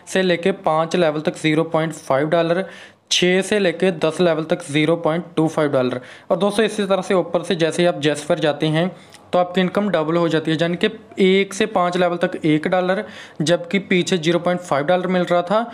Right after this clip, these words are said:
और जहाँ पे छः से लेके दस लेवल तक ज़ीरो पॉइंट फ़ाइव डॉलर। दोस्तों, इसी तरह से जेस्फर से जैसे ही एस-, हेजोनाइट जाते हैं, तो फिर से डबल हो जाती है। हेजोनाइट से अलेक्जेंडर जाते हैं, तो फिर से डबल हो जाती है,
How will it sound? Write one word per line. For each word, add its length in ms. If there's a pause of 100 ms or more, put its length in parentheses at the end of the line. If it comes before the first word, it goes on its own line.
(300)
और 140
जहाँ 240
पे 120
छः 360
से 120
लेके 240
दस 300
लेवल 240
तक 220
ज़ीरो 260
पॉइंट 340
फ़ाइव 380
डॉलर। 360 (340)
दोस्तों, 240
इसी 140
तरह 200
से 140
जेस्फर 680
से 180
जैसे 300
ही 100
एस-, 400
हेजोनाइट 600
जाते 260
हैं, 300 (360)
तो 60
फिर 220
से 160
डबल 200
हो 140
जाती 300
है। 220 (320)
हेजोनाइट 440
से 320 (400)
अलेक्जेंडर 520
जाते 280
हैं, 260 (320)
तो 60
फिर 220
से 120
डबल 200
हो 120
जाती 280
है, 220